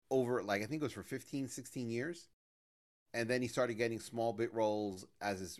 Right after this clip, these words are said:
real self, Paul Reubens. And then eventually nostalgia kicked in and he was able to do Pee-wee again.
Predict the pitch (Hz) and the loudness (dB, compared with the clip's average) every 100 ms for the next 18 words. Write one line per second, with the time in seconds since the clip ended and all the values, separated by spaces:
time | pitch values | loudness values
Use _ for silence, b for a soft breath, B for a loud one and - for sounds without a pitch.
0 | - 147 196 87 78 - 110 113 143 110 | 0 2 4 2 -2 0 0 4 4 4
1 | 78 - - 101 101 101 92 101 135 170 | -2 -8 -8 -2 0 -2 -2 2 2 2
2 | - 120 110 101 - 120 127 120 120 - | 0 0 0 -2 2 2 2 -2 -4 0
3 | 113 107 95 95 110 104 104 95 92 85 | 0 0 -2 -2 0 0 0 -2 -6 -2
4 | 147 120 87 78 69 | -2 0 0 -2 -6